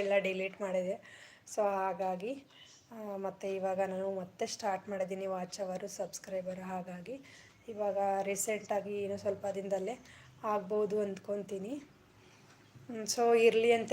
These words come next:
ಹೇಳಿ ಮತ್ತೆ ನಾನು ಸೆಕೆಂಡ್ ಚಾನಲ್ ಇನ್ನೊಂದು ಓಪನ್ ಮಾಡಿದ್ದೀನಿ. ಹಾಗಾಗಿ ಇದರಿಂದ, ಇದರಲ್ಲಿ ಯಾವುದೋ ಅಷ್ಟೊಂದು ವೀಡಿಯೋಗಳನ್ನು ಹಾಕಿಲ್ಲ, ಸ್ವಲ್ಪ ಸ್ವಲ್ಪನೇ ಹಾಕ್ತಾಯಿದ್ದೀನಿ. ಯಾಕಂದರೆ ಟೈಮ್ ಸಿಗ್ತಾ ಇಲ್ಲ, ಮಕ್ಕಳನ್ನೆಲ್ಲ ನೋಡಿಕೊಂಡು ನಾನು ವೀಡಿಯೋಗಳನ್ನು ಹಾಕಬೇಕಲ್ವ, ಹಾಗಾಗಿ. ಆ,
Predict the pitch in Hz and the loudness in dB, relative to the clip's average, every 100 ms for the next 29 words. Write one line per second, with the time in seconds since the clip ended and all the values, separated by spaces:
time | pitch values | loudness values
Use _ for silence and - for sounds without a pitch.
0 | 214 208 214 196 214 202 202 208 214 196 | 4 4 2 0 2 2 2 2 0 0
1 | 214 214 220 196 196 196 190 190 196 196 | 0 0 0 2 4 2 2 0 4 6
2 | 190 185 202 196 190 180 185 185 190 185 | 6 6 2 -2 -2 -4 -2 -2 -2 -2
3 | 180 185 180 185 185 185 180 202 - - | -2 -2 -2 -4 -6 -6 -4 -4 -4 -12
4 | - - 226 233 233 240 214 202 214 214 | -16 -6 2 4 4 6 6 6 2 -2
5 | - 220 220 208 202 202 208 214 202 202 | -4 -4 -4 -4 -2 0 4 6 4 4
6 | 196 185 185 214 190 208 220 196 214 202 | 0 -2 -4 -4 -2 0 0 0 0 0
7 | 214 202 208 208 196 190 - 202 202 190 | 0 -2 -4 -4 -6 -8 -8 -6 -6 -6
8 | 208 269 - - - 247 233 226 220 220 | -10 -12 -16 -20 -14 -8 6 6 6 2
9 | 220 196 196 208 208 196 - 202 185 196 | 4 4 4 -4 -8 -6 2 2 4 0
10 | 285 233 196 208 208 208 202 196 196 190 | 0 -4 -4 0 0 2 0 0 0 0
11 | 185 - 190 185 190 185 185 185 180 190 | -2 -2 -2 0 -2 -2 -4 -4 -2 -2
12 | 185 185 185 202 - - - - - - | -2 -4 -4 -10 -16 -20 -20 -20 -14 -4
13 | 214 208 208 214 190 180 190 185 185 190 | -4 0 -4 -2 -2 0 0 0 -2 -2
14 | 180 180 262 - - - - - - | -2 -4 -10 -12 -20 -20 -20 -20 -12